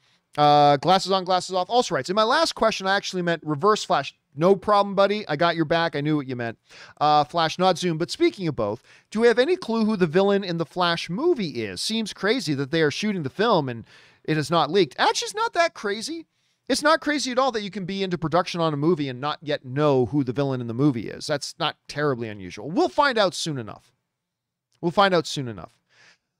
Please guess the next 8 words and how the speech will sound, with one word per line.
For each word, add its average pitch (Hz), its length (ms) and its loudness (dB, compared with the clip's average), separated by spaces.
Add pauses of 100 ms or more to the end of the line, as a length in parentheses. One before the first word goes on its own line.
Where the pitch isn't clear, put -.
(140)
Um, 185 420 0
but 220 240 -2
honestly, 240 540 0 (100)
I 240 280 0
haven't 220 460 -4
got 170 300 0 (160)
the 160 160 0
slightest. 175 1400 0